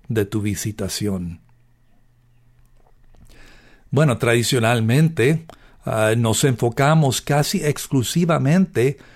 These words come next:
en la entrada triunfal de Jesús, la parte triunfal,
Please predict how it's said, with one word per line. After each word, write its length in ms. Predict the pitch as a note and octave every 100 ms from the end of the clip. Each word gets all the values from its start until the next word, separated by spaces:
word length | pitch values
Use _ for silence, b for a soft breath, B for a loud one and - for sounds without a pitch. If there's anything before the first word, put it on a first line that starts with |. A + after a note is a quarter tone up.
| B B _
en 240 | C#3 C3+
la 140 | C3+ B2
entrada 480 | A#2+ B2+ C#3 D#3
triunfal 760 | C#3+ C3 B2 A2+ - E3 F3 A#2+
de 140 | G2+
Jesús, 680 | F2 G2+ - G2+ E2+ - - b b b b -
la 240 | C3+ B2
parte 420 | D3 D3 - C3+
triunfal, 840 | - C3 A2 F#2+ - G3 G#2+ F2